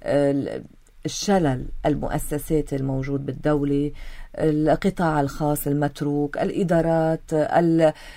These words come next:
العقارات، كل شيء اليوم، كل شيء بنص أو بيندرج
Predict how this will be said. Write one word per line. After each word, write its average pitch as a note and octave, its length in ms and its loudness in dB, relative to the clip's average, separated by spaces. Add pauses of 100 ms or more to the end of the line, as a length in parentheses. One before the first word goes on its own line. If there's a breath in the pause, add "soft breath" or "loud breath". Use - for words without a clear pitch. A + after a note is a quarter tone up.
(200 loud breath)
العقارات، F3+ 920 4 (120)
كل C#4+ 240 6
شيء G#3 440 -4
اليوم، F3+ 400 -2 (260)
كل B3+ 120 -4
شيء G#3+ 280 -4
بنص F3 460 -2 (240)
أو D3 140 2
بيندرج D#3+ 640 2